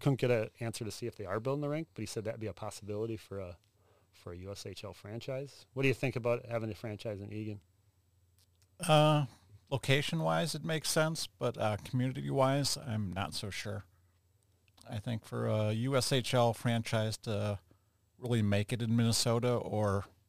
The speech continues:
Speaker 2: be a viable Minnesota option, I think you'd have to go out to a smaller city.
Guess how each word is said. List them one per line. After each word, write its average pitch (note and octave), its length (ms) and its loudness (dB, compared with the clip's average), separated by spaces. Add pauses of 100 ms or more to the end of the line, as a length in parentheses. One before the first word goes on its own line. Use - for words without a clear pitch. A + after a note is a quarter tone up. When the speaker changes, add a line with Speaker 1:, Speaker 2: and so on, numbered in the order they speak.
(140)
Speaker 2:
be A2+ 100 -2
a G#2 80 4
viable G#2 460 0
Minnesota G#2+ 520 0
option, G#2+ 520 -4 (520)
I A2 60 -2
think G2+ 160 -2
you'd G#2 120 -4
have G#2 180 2
to A2+ 100 -6
go G2+ 260 -2 (120)
out G#2+ 240 -2
to A2 180 -4
a F#2+ 80 -2
smaller A2+ 460 -4
city. C#3 360 -4